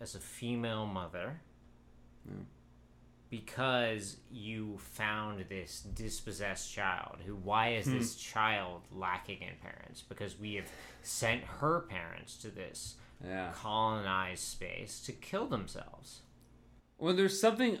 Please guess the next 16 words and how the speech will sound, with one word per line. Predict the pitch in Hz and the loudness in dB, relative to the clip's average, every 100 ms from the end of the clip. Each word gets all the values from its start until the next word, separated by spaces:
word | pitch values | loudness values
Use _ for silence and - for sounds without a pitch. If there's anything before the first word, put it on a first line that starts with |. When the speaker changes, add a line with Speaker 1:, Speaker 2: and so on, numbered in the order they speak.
| - | 2
Speaker 2:
almost | 151 147 139 127 101 | 6 8 8 4 -2
gross | 110 117 120 120 110 - | 2 6 8 6 4 -2
about | 95 104 101 95 95 - - _ _ | 2 4 6 4 2 -4 -20 _ _
when | 131 123 | 0 2
you | 120 | 2
think | 120 123 | 0 -2
about | 113 110 104 | 2 2 2
Alien, | 104 104 110 110 113 107 | 2 2 2 0 0 0
where | 101 | 0
the | 98 | -2
character | 95 107 107 101 | -2 0 0 0
of | 95 85 | -2 0
Ripley | 95 - 104 101 | -2 -2 -2 -2
was | 95 92 90 90 87 - - - _ - | 0 0 0 -2 -4 -8 -12 -18 _ -2
a | 135 | -2
strong | - - 139 139 139 135 131 123 120 | -2 2 6 6 8 6 6 2 0